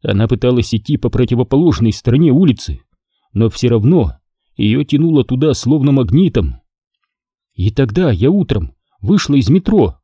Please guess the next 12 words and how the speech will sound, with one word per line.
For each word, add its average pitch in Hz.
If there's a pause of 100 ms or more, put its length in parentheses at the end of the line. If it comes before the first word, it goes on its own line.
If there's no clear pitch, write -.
(240)
рассказала 113
она, 120 (380)
«и 107
прошла 165
квартал 160
в 92
другом 175
направлении, 147 (320)
потом 180
ещё 180
квартал 143
обратно 156